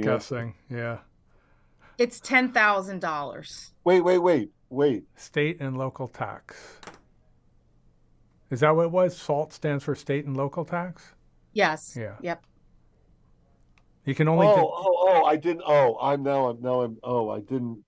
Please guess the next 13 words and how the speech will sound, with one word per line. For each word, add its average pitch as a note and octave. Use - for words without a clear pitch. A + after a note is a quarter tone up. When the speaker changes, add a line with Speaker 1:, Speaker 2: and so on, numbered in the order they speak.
Speaker 1:
follow G#2+
the F#2+
question F#2
exactly. F#2+
Oh, C#3+
okay. A#2+
And C#3+
that's E3+
different D3+
than, C3+
uh, B2
your A#2
property A#2